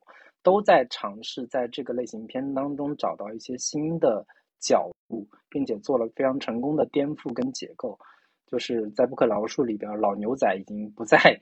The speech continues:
<laughs> 英姿勃发，然后甚至复仇、除暴安良这样的一个行-，这样的一个行为也不是那么容易的一个事情了。然后《与狼共舞》里边，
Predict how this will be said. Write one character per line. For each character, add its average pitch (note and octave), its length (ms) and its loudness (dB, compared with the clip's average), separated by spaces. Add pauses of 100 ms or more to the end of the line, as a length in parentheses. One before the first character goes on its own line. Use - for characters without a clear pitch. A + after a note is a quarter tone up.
(100)
<laughs> - 240 -20
英 C#3 220 4
姿 C3 200 -4
勃 G#2+ 260 -4
发， A2+ 280 0
然 A2 140 -2
后 G#2+ 100 -8
甚 C3+ 180 -2
至 B2 140 -2
复 - 180 -6
仇、 G#2+ 380 -2
除 - 180 -4
暴 B2 120 8
安 C3 200 8
良 A#2 300 0
这 D3 100 2
样 C3 120 2
的 A2+ 140 -2
一 G#2 120 -6
个 A2+ 340 -2 (300)
行-， - 300 -10 (280)
这 - 120 0
样 C3+ 100 2
的 B2 60 2
一 - 20 0
个 A2 80 -2
行 A2+ 260 -4
为 A2+ 200 2
也 G2 160 -6
不 - 160 -12
是 A#2+ 100 -2
那 F#3 80 4
么 E3+ 100 4
容 A#2 240 4
易 F3 80 4
的 A#2+ 120 2
一 G#2+ 40 -2
个 A#2+ 80 0
事 - 160 -6
情 A#2 200 -10
了。 F#2+ 160 -18
然 A2 100 -14
后 - 60 -18 (260)
《与 A2 80 -2
狼 A2 220 -4
共 F3 160 0
舞》 B2+ 240 0
里 A2+ 160 -4
边， A2+ 120 -2